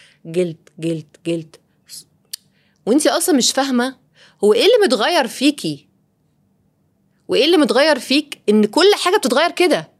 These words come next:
فجأة؟ يعني أنت كنت أقل من أربعة وعشرين ساعة كنت بني آدم تاني خالص. تمام؟ بس هنا قبل ما نتكلم على اللي بيحصل وليه بيحصل، مهم جدا إن احنا نقول نقطة مهمة جدا، جدا، جدا. الكلام ده صح،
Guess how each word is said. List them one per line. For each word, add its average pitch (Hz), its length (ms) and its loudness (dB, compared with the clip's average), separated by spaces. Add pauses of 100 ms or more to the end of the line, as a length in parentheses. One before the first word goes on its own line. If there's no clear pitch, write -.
(120)
فجأة؟ 302 340 -2
يعني 175 220 -6
أنت 175 140 -2
كنت 208 300 0
أقل 233 260 -2
من 294 80 2
أربعة 226 200 2
وعشرين 285 300 0
ساعة 311 220 -6
كنت - 120 -8
بني 202 220 0
آدم 277 160 -4
تاني 254 320 -4
خالص. - 500 -4 (680)
تمام؟ 240 260 0 (1400)
بس 240 240 -2
هنا 415 400 2
قبل 269 160 -2
ما 233 80 0
نتكلم 277 420 -2
على 175 140 -6
اللي 170 140 -6
بيحصل 180 640 -6
وليه 190 240 0
بيحصل، 185 580 -8 (420)
مهم 320 240 2
جدا 349 200 -2
إن 254 140 0
احنا 285 180 -2
نقول 254 140 -4
نقطة 247 200 -4
مهمة 220 240 -4
جدا، 190 220 -8
جدا، 160 280 -12
جدا. - 260 -18 (2250)
الكلام 220 380 0
ده 285 100 2
صح، - 600 -10